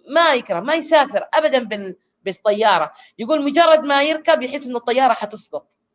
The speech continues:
مجرد ما يركب المصعد يحس إن المصعد حيطيح. فهو في حدث معين واختزن،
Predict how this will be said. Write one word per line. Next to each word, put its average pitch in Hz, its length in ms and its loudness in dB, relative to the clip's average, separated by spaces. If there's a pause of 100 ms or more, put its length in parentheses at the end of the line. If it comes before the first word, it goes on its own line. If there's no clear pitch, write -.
(460)
مجرد 311 360 6
ما 302 160 2
يركب 311 320 2 (160)
المصعد 302 640 0 (120)
يحس 285 180 -6
إن 269 100 -8
المصعد 277 380 0
حيطيح. 240 460 -4 (400)
فهو 311 160 6 (280)
في 339 240 -2
حدث 349 420 0
معين 220 520 -4 (420)
واختزن، 277 1000 2